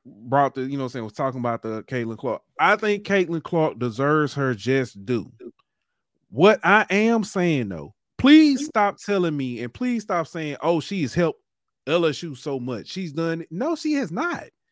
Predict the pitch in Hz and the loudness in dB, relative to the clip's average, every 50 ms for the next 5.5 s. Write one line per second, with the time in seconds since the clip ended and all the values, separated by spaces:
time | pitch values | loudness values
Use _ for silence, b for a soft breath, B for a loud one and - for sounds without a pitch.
0 | _ _ _ _ _ _ _ _ _ _ _ _ - 117 156 208 214 208 - 226 | _ _ _ _ _ _ _ _ _ _ _ _ -2 2 4 4 4 4 2 2
1 | 208 190 160 131 113 151 185 226 254 240 - - - 240 240 220 190 170 143 113 | 4 4 2 2 4 4 4 4 4 2 -2 -4 -6 -4 -2 0 0 0 0 -2
2 | 98 - - - - _ _ _ _ _ _ _ _ - - - 202 202 196 208 | -4 -8 -16 -20 -20 _ _ _ _ _ _ _ _ -16 -10 -6 -6 -4 -4 0
3 | 160 165 160 147 143 143 139 139 123 - _ _ _ _ _ _ - 143 139 127 | 0 0 2 2 0 0 0 0 -2 -4 _ _ _ _ _ _ -8 -6 -6 -6
4 | 123 - 127 123 117 - - 185 190 190 190 180 180 160 143 170 160 143 143 135 | -8 -8 -10 -10 -10 -10 -8 -2 0 0 2 2 0 0 0 0 0 0 0 0
5 | 131 135 - - 104 - 98 - - | 0 -2 -4 -6 -14 -14 -16 -16 -18